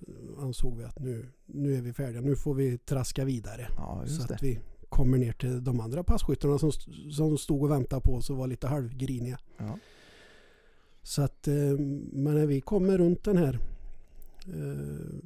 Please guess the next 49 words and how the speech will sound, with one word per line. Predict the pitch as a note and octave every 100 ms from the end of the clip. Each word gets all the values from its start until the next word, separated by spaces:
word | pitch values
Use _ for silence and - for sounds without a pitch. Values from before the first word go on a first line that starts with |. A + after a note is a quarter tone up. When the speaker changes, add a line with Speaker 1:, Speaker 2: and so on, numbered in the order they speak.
| -
Speaker 1:
tätningen | D#3+ C3+ - A#2 A#2+
så | C#3+
ser | - E3+
jag | C#3+
bara | D#3 C#3
hur | B2
hon | B2+ B2+
fäller | - C#3+ C#3+
ner | C#3+ B2
näsan | C#3+ B2+ A#2 C3+ B2 C#3+
och | C#3
Speaker 2:
Ja. | B2+ A2+ - - - -
Speaker 1:
går | C3+ C#3 B2+
åt | C3 -
helt | - - C4 B3+
fel | G#3 D3+
håll. | C#3 A2+ - - -
Speaker 2:
Ja. | - C#3 - - - - - - - -
Speaker 1:
Och | -
får | E3 D3+ - - - -
höra | - D#3+ C3+
på | -
radion | C#3 B2 B2+ B2+
att | B2 - C#3 A#2 A2+ -
där | A#2 C3+
sprang | - A#3 G#3
det | G3
ett | F#3+
smaldjur | - G#3+ C#3+ A2 C#3+
för | - F#3
en | G3+
liten | G#3 A#3+
stund | A3+ D#3 A#2
sedan. | B2 A#2
Speaker 2:
Ja, | B2+ D#3
då | C#3
tog | - A#3 C3+
hon | D#3+ G3
den, | F#3 A2 A#2+ B2
eh, | B2 C3 C3 -
Speaker 1:
Hon, | C3
Speaker 2:
ensamma | D#3+ F3+ C3+ D3+
löpan | D#3 - - D3
Speaker 1:
hon | C3
Speaker 2:
där. | G3+
Speaker 1:
tog | G#3 A3 A3
den | G#3 G#3+
ensamma | G3 D#3+ F3 F3
löpan | F3+ D#3 - C#3+ E3